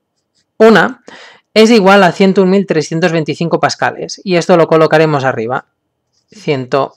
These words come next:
un mil trescientos veinticinco pascales. Y ahora multiplicamos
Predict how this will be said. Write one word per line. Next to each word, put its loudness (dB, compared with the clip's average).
un 2
mil -4
trescientos -6
veinticinco -6
pascales. -6
Y 2
ahora 4
multiplicamos 0